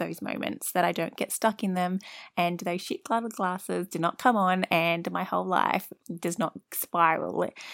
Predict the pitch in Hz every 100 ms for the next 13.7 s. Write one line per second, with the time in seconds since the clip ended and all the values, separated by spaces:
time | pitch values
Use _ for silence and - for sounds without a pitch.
0 | - - 165 165 156 156 160 165 - 156
1 | - - - - _ _ _ - - -
2 | - 151 156 151 - - - - - -
3 | - _ _ _ _ _ _ _ _ _
4 | - - - _ _ 208 185 185 220 254
5 | 233 214 - 180 175 180 - - - 175
6 | - 175 - 170 160 147 - - - 156
7 | 151 151 147 - 131 - 151 139 104 -
8 | 50 - _ _ _ _ _ _ _ _
9 | - - - - 165 160 - 175 214 226
10 | - 262 311 - - - _ _ _ _
11 | _ _ 214 196 190 190 208 - 208 233
12 | - - - _ _ _ _ _ - 190
13 | 214 - 214 220 220 - -